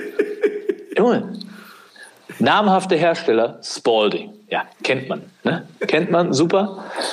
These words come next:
Die letzten Jahre immer Top-Bälle. Auf einmal denken die sich,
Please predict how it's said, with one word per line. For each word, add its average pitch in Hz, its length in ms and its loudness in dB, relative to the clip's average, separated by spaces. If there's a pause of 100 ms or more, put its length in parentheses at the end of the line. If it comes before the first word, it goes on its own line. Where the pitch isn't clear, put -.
(420)
Die - 60 2
letzten 185 300 2
Jahre 165 360 4
immer 175 500 0
Top-Bälle. 123 680 0 (500)
Auf 107 260 -2
einmal 135 720 0
denken 127 280 -2
die 147 160 2
sich, 208 400 -2